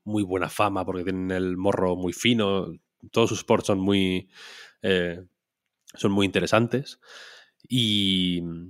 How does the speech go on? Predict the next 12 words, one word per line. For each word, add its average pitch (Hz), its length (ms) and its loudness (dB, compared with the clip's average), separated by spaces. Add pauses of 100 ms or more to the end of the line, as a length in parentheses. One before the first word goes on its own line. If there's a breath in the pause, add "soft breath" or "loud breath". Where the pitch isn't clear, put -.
(880)
y 104 160 -2
básicamente 92 480 2
esta 95 160 0
recopilación 92 520 0
tiene 92 260 2
los 87 220 -4
tres - 440 -2
juegos 95 500 2
de 95 100 0
la 92 100 0
saga, 120 540 2
más 98 560 -2